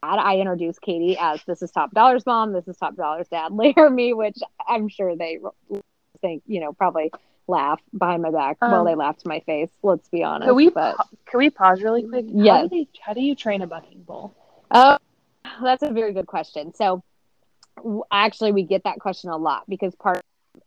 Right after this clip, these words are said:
Speaker 1: Top Dollar, part of the, like, ownership was they really, we really wanted to share the story because we really wanted to show people that, hey, anybody can be involved in the bull business. So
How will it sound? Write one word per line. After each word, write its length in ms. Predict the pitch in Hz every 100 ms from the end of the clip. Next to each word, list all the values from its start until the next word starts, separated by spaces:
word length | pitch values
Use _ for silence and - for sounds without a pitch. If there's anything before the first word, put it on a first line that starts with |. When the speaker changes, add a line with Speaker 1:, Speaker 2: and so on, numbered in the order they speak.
| _
Speaker 1:
Top 220 | 202 165
Dollar, 440 | 170 156 165 160 156
part 200 | - 190
of 120 | 196
the, 240 | 180 175 160
like, 280 | 156 151 - -
ownership 600 | 190 175 175 - 156 147 _ _ _ _ -
was 580 | 196 175 160 151 151 156 - _ _ _ _ -
they 300 | 226 190 185
really, 440 | 208 214 202 202 202
we 160 | 196
really 280 | 190 202 226
wanted 340 | 240 190 165 160
to 60 |
share 260 | 165 156 143
the 100 | 135
story 420 | - - - - _ _ - _
because 180 | - 220
we 100 | 208
really 260 | 202 220 233
wanted 440 | 240 202 190 180 -
to 120 | -
show 320 | 202 - 262 302
people 460 | 254 196 190 170
that, 140 | 170 170
hey, 280 | 208 175 -
anybody 420 | 220 254 262 247 233
can 140 | 214
be 100 | 202
involved 580 | 185 165 147 147 156 -
in 100 | 185
the 80 | 165
bull 260 | 170 151 147
business. 480 | - - - -
So 300 | - 247 190